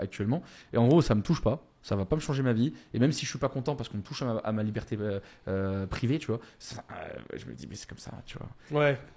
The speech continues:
Speaker 1: Tu vois, j'ai
Speaker 2: Mais
Speaker 1: des trucs chiants.
Speaker 2: d'un côté, je me dis, tu vois,
Speaker 1: Ouais.
Speaker 2: ça, il faut en avoir conscience parce qu'en fait, si on en a pas conscience,
Speaker 1: Ouais.
Speaker 2: il va, on va vraiment aller dans des,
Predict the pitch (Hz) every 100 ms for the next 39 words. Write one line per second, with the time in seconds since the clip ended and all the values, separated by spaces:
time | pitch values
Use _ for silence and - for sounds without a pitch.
0 | - 127 123 120 208 110 117 107 175 156
1 | 180 180 208 240 165 160 202 160 180 190
2 | 190 208 - 151 151 151 165 190 - 127
3 | 135 180 175 139 135 143 165 143 165 180
4 | - _ _ 117 107 139 131 139 131 131
5 | 165 175 135 131 123 123